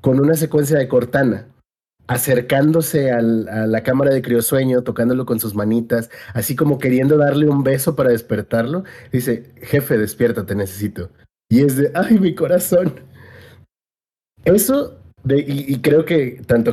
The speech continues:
Halo como Gears son de mis franquicias favoritas de videojuegos en general. Eh, voy a agregarle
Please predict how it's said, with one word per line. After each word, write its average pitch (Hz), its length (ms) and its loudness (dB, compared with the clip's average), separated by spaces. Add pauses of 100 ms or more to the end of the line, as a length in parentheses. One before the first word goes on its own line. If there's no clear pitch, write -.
Halo 147 280 2
como 131 200 2
Gears 127 260 0
son 135 140 0
de 139 60 2
mis 123 340 -2
franquicias 127 540 0
favoritas 113 440 0
de 120 60 0
videojuegos 120 580 0 (540)
en 113 300 0
general. 120 680 0 (320)
Eh, 117 680 2
voy 135 360 2
a 151 120 2
agregarle 127 680 2